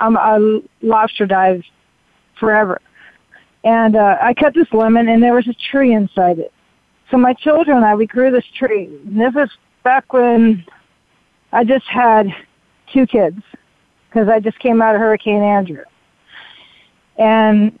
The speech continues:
I had this, this tree, and we grew this tree. And then one day we went to this market, and my son says, "Mom, let's go back there one day and let's see if we could trade that tree."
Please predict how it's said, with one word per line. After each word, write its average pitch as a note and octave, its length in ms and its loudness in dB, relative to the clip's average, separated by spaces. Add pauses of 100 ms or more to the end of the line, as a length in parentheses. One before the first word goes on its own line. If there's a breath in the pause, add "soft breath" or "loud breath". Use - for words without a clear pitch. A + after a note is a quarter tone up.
I A3 160 -2
had A#3 180 0
this, A3 200 0 (140)
this A#3 140 0 (100)
tree, A#3+ 440 0
and G#3 140 2
we G#3 120 2
grew C4 300 0
this C4 100 -2 (120)
tree. A#3+ 460 0
And A3 160 2
then A3+ 180 2
one C4 240 2
day B3 460 0 (100)
we A3+ 460 0 (180)
went B3+ 280 -2
to B3 80 -6
this A3+ 200 -2
market, A#3+ 600 -2
and G#3+ 280 -2
my A3 360 0
son A#3+ 340 0 (160)
says, A3 280 2
"Mom, B3+ 280 0
let's A#3 160 -4
go A#3+ 160 -2
back A3+ 320 -2
there A#3+ 140 0
one G#3 220 -2
day G#3 180 0
and G#3+ 120 0
let's A3 200 -2
see B3 100 0
if A#3 120 -2
we A3+ 80 0
could A3+ 160 -6
trade G#3 300 -2
that G3+ 180 -4
tree." A3+ 440 0